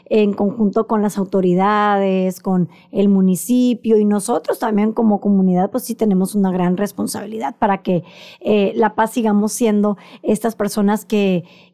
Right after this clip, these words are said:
que siempre damos la bienvenida a los que, a los que vienen, ¿no? de fuera. Y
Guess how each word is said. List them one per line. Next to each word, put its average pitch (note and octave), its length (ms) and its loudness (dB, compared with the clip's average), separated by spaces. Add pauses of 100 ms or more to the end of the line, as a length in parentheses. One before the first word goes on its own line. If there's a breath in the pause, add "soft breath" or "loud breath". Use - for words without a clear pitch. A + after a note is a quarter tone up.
que A#3+ 100 2
siempre B3+ 380 -2
damos C4 320 -2
la B3+ 120 0
bienvenida G#3+ 720 2
a - 220 -2
los F#3 220 0
que, F3+ 440 0
a - 100 -4
los F#3+ 140 -4
que G#3+ 120 -4
vienen, G3+ 340 2 (280 loud breath)
¿no? A3 420 0
de G3 160 0
fuera. G#3 640 0
Y G3+ 540 2